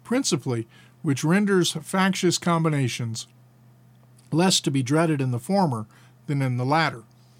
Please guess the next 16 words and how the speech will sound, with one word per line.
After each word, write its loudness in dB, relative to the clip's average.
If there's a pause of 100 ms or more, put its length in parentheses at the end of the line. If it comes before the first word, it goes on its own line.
(380)
The -4
smaller 2
the 0
society, 0
the 0
fewer 0
probably 0 (320)
will 0
be 4
the 4
distinct 0
parties 2
and -2
interests 0
composing 0
it. -10